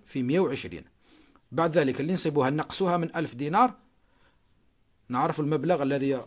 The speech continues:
يرده البائع. التمرين الثامن. جيد، لازم نعرف وزن التمر اللي شراه، مية وعشرين في اثنين فاصل ثلاثمية، تعطيني ميتين وستة وسبعين. إذا التمر الذي اشتراه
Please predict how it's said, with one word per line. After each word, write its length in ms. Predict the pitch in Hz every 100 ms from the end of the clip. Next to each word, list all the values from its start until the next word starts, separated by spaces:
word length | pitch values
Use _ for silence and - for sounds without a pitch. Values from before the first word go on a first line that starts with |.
| -
يرده 580 | 139 143 135 139 156 190 143
البائع. 500 | 107 95 - 76 - - - _ - - - - - _ _ - - -
التمرين 380 | 165 175 202 175
الثامن. 380 | - 90 90 80 - - - - _ _ _ _ - - _ _ -
جيد، 300 | 143 82 - _ _ -
لازم 200 | 147 196
نعرف 260 | 185 185 160
وزن 320 | 190 196 185
التمر 280 | - 220 214
اللي 140 | 147
شراه، 260 | - 82 - -
مية 120 | 190
وعشرين 440 | 196 170 180 247
في 280 | 226 208 240 - _
اثنين 220 | 156 190
فاصل 240 | - 151 131
ثلاثمية، 420 | 101 95 87 87 - - - -
تعطيني 380 | 156 208 208 185
ميتين 260 | 165 220
وستة 240 | 214 - 139
وسبعين. 360 | - 80 80 - - _ 165
إذا 140 | 175
التمر 400 | 185 180 233 233
الذي 200 | 208 185
اشتراه 520 | 175 - 180 254 247